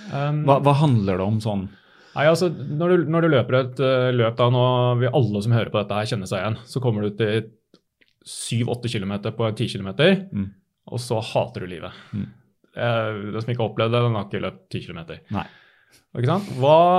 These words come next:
Speaker 1: tenker du på da, ikke sant? Da tenker du på kjipe ting. Da går det an å planlegge hva du skal tenke på. Sant? I stedet for å tenke på at det er, alt er fælt, da, så kan du tenke på, på en måte, ølen etterpå, eller du kan tenke på en, la oss si at du har en låt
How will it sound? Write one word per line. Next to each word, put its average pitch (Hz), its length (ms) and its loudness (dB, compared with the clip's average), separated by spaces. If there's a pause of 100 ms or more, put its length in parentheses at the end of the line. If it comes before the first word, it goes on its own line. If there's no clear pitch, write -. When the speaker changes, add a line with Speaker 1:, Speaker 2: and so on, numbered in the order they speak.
(260)
Speaker 1:
tenker 143 320 0
du 101 60 -2
på 117 160 0
da, 98 160 4
ikke 123 80 0
sant? 196 320 0
Da 151 80 -4
tenker 110 320 -4
du 92 80 -10
på 117 80 -4
kjipe - 280 -6
ting. 98 200 -10 (480)
Da 147 80 -4
går 143 200 0
det 143 100 2
an 131 100 -4
å 143 80 -4 (480)
planlegge 104 420 2
hva 107 140 -2
du - 20 -4
skal 110 140 -10
tenke 104 160 -8
på. - 140 -14 (1040)
Sant? 165 280 -8
I - 60 -10
stedet 113 240 -4
for 123 80 -2
å 120 60 -2
tenke 101 260 -4
på 95 140 -4
at 98 80 -12
det 98 100 -2
er, 95 300 -2 (160)
alt 95 240 -8
er 101 80 -6
fælt, 131 180 -2
da, 139 120 -2 (300)
så - 120 -20
kan 127 80 -4
du 131 80 -4
tenke 87 320 -6
på, 101 160 -4
på 104 80 -6
en 98 80 -6
måte, 95 160 -6 (960)
ølen 98 340 -6
etterpå, - 400 -12
eller 92 160 -8
du 95 60 -8
kan 98 100 -8
tenke 101 240 -8
på 101 140 -10
en, 90 80 -8 (960)
la 104 80 -6
oss 107 80 -6
si - 60 -6
at 104 80 -6
du 104 80 -4
har 101 100 -2
en 104 160 -4
låt 110 320 0